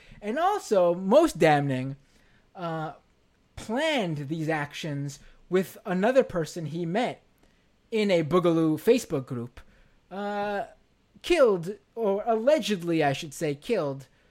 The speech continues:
a federal officer and a sheriff's deputy in California. So, you know, again,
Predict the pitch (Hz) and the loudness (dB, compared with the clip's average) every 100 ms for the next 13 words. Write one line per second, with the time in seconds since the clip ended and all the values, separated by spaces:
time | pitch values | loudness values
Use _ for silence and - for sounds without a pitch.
0 | _ _ _ _ 185 170 160 160 165 - | _ _ _ _ -4 -2 0 -2 -4 -8
1 | - 214 202 196 185 160 151 151 170 151 | -2 0 2 0 0 -2 -4 -6 -4 -2
2 | 147 143 - 175 160 151 147 143 180 156 | -4 -6 -10 -4 -2 -2 -4 -8 -6 -4
3 | 147 151 - - 180 160 143 156 156 147 | -2 -4 -6 0 0 0 -2 -4 -2 -4
4 | 131 123 135 _ 175 151 147 147 156 302 | -4 -6 -10 _ -6 -6 -6 -8 -4 -2
5 | 247 135 - _ _ _ _ _ _ _ | -4 -6 -18 _ _ _ _ _ _ _
6 | _ _ _ _ _ - 330 277 247 - | _ _ _ _ _ -6 2 4 4 -2
7 | 330 160 127 143 _ _ _ _ _ _ | -6 -6 -8 -14 _ _ _ _ _ _
8 | _ _ _ _ _ - 180 208 156 143 | _ _ _ _ _ -8 -2 -2 -2 -8